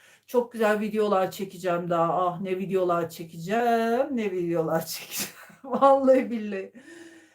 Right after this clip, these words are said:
Öyle enteresan bilgi videoları yapacağız yani sizlere özel. Ee, ondan sonra bu arada yirmi beş Mart'ta bir ay tutulması.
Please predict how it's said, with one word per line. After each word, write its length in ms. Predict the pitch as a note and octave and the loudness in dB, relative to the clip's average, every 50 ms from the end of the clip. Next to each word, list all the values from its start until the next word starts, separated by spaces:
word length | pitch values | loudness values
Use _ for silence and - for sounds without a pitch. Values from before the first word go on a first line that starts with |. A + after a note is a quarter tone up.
| _ _ - | _ _ 0
Öyle 340 | - B3 B3+ C4 C#4 C4 B3 | 6 10 10 10 10 10 6
enteresan 1000 | A3 A3+ A3+ - - A3 G#3+ G#3+ G#3 A#3+ A3+ A3+ A3 A3 - A3+ A#3 A#3 A3+ - - - | 2 0 -2 -6 -6 -6 -8 -6 -4 -2 -2 -2 -4 -2 -2 -2 -2 -4 -6 -12 -20 -16
bilgi 500 | G3 G3 G#3 G#3 F#3+ G3+ A3+ A3+ - - | -12 -10 -10 -8 -6 -6 -6 -6 -6 -8
videoları 720 | A3 F3 G3 G3+ G3 F#3+ F#3+ G3 G3 G#3 A#3 A#3 - - | -8 -6 -4 -4 -2 -2 -2 -2 0 0 0 0 -2 -6
yapacağız 540 | - G3+ F#3+ F#3 - - G3+ G3+ G3 F#3 E3+ | -8 -8 -8 -8 -8 -8 -4 -4 -4 -2 -2
yani 260 | F#3 F3 E3+ E3 E3 | -2 -2 0 0 -2
sizlere 560 | E3 E3 F3+ F3+ E3+ F3 F3 F3 F3 F3+ E3+ - | -4 -6 -10 -12 -8 -8 -6 -4 -4 -4 -4 -6
özel. 520 | - F#3 E3+ E3 F3+ G#3 C4 E4 E4 - _ _ _ _ _ _ _ - - _ _ - _ _ _ _ _ - | -6 -8 -6 -2 0 0 0 0 -2 -6 _ _ _ _ _ _ _ -20 -20 _ _ -20 _ _ _ _ _ -6
Ee, 360 | G3 F#3+ F#3 F#3 F#3 F3+ F3+ F3 - | -2 0 2 4 4 4 4 2 0
ondan 420 | - G#3 G#3 G3+ G3+ G3 F#3+ F#3+ | -2 -2 -2 -2 -2 -4 -4 -6
sonra 420 | F3+ - A3+ A3+ A#3+ D4+ D4+ B3+ A3+ | -6 -8 -8 -6 -4 -4 -2 2 4
bu 100 | A#3+ B3 | 6 6
arada 300 | B3 A#3+ A#3 A3+ A#3+ C#4+ | 6 4 2 0 0 -2
yirmi 500 | C#4 A3+ A3+ A#3 A3 A#3 A#3 A#3+ A#3+ G#3 | -2 0 0 0 0 0 0 0 0 2
beş 320 | B3 B3 B3 B3 - - | 2 2 0 0 -6 -4
Mart'ta 560 | A3+ A3 G#3+ G3+ F3+ - _ - D4 C#4+ A#3 | -2 0 0 -2 -2 -6 _ -8 -6 -4 -4
bir 300 | A#3+ B3 A#3+ - - G#3+ | -2 -4 -4 -2 0 2
ay 120 | G#3+ A3 A3 | 2 2 0
tutulması. 760 | A3+ G#3+ - G#3+ G3 F#3 F3+ E3 D#3+ - - D3 C#3+ - | -4 -12 -10 -10 -8 -6 -6 -6 -6 -6 -8 -10 -12 -12